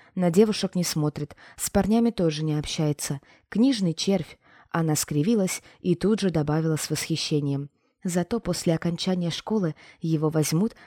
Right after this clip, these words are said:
младшим преподавателем". Магнус вампиров ловил на четвертом-то курсе. Сейчас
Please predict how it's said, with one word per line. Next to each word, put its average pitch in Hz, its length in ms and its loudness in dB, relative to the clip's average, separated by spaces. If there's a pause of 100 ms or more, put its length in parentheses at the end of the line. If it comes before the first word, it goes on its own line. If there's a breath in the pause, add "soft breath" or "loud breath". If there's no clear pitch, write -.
младшим 165 480 -2
преподавателем". 214 760 -2 (540)
Магнус 190 800 6
вампиров 170 720 2
ловил 165 340 2 (200 soft breath)
на 170 140 4
четвертом-то 180 680 2
курсе. 170 580 -4 (480)
Сейчас - 600 0